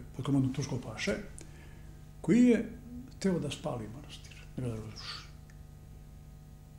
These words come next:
Opkoli s vojskom, iguman padne na koljena, moli, kumi, ništa nije pomagalo. Muslimani su se organizovali i došli su pred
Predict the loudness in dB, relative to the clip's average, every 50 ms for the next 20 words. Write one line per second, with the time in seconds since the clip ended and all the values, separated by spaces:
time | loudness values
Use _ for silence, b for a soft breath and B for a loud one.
0 | -16 -16 -16 -16 -6 -4 -4 -4 -2 -2 -4 -4 -4 -4 -6 -6 -6 -6 -4 -2
1 | -2 -2 -2 -2 -6 -12 -12 2 4 4 4 6 4 2 2 2 2 0 -2 -4
2 | -6 -4 -2 -2 0 0 0 -2 -2 -4 -6 -4 -2 -2 0 0 0 0 2 4
3 | 4 4 4 2 0 -2 -4 -4 -4 -2 -2 0 0 0 0 0 0 -2 -6 -10
4 | -14 -16 -14 -16 -14 -14 -14 -14 -14 -14 -16 -16 -16 -14 -12 -6 -2 0 0 2
5 | 0 0 -2 -2 -2 -4 -6 -6 -8 -6 -6 -6 -8 -8 -10 -12 -14 -14 -14 -14
6 | -14 -16 -14 -14 -14 -14 -14 -14 -14 -14 -10 -8 -6 -2 0 0 2 2 2 2
7 | 2 0 0 -2 -2 -2 -2 -4 -2 -2 -2 0 0 0 0 -2 -4 -10 -14 -14
8 | -16 -16 -16 -14 -14 -14 -14 -14 -14 -14 -16 -16 -16 -16 -14 -4 -4 -2 -2 -2
9 | -4 -4 -6 -6 -4 -4 -6